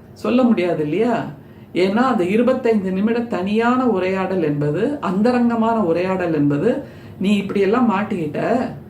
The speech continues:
இவ்வளோ முட்டாள்தனமா இருக்கியே, படிச்சு முனைவர் பட்டம் பெற்று இவ்வளவு அனுபவம் வாய்ந்து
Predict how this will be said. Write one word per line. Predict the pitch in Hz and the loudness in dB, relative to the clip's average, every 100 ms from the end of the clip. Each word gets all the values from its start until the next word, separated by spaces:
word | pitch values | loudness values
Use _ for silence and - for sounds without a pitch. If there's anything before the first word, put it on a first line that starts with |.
| - - | -18 -8
இவ்வளோ | 180 220 226 | 0 4 4
முட்டாள்தனமா | 202 202 254 233 214 185 190 | 2 0 -2 -2 -2 -2 -4
இருக்கியே, | 165 - 147 190 240 - - | -4 -4 -2 0 -2 -4 -6
படிச்சு | 170 196 233 233 247 | 0 2 2 2 0
முனைவர் | 220 185 214 240 | 2 2 2 2
பட்டம் | 214 180 165 | 0 -6 -6
பெற்று | 160 165 - 208 240 | -2 -4 -2 -2 0
இவ்வளவு | 175 190 196 | 0 0 0
அனுபவம் | 170 190 220 233 | 0 2 2 2
வாய்ந்து | 175 165 160 165 262 | 0 -2 -2 0 0